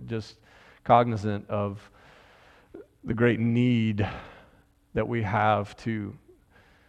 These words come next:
sort this out better and to, Lord, to understand more what you're wanting to do. But we thank you that it's always in the atmosphere of grace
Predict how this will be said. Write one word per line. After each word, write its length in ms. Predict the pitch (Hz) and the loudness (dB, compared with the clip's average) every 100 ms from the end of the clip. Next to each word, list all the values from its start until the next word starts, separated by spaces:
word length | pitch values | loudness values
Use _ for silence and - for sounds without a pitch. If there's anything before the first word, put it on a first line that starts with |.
| _ _ - | _ _ -20
sort 340 | - 139 95 | -2 0 0
this 200 | 110 - | 0 6
out 340 | 117 101 95 | 6 6 4
better 460 | 113 107 98 85 120 - - | 0 0 0 -4 -6 -12 -10
and 160 | 110 110 _ _ - 101 | -8 -8 _ _ -14 -10
to, 380 | - 107 98 101 - - _ _ - - | -6 -4 -4 -8 -14 -20 _ _ -20 -12
Lord, 280 | 127 113 107 | -4 -4 -4
to 80 | 107 | -4
understand 640 | 120 110 - 113 110 110 | -4 -4 -4 -2 -2 0
more 260 | 107 107 104 | -2 -2 -2
what 160 | 101 | -2
you're 140 | 101 101 | -4 -4
wanting 260 | 101 98 | -4 -4
to 100 | 95 | -6
do. 220 | 92 98 | -6 -6
But 160 | 95 101 | -6 -6
we 120 | 110 | -6
thank 340 | 107 120 110 - | -4 -4 -4 -6
you 100 | 104 | -4
that 140 | 104 | -2
it's 140 | 104 - | -4 -6
always 500 | - 110 113 107 104 | -2 0 0 -2 -4
in 80 | 104 | -6
the 120 | 101 | -6
atmosphere 600 | 95 101 101 - - 92 | -4 -6 -10 -12 -10 -8
of 100 | 92 | -10
grace 600 | 101 95 95 95 - - | -10 -8 -6 -10 -14 -20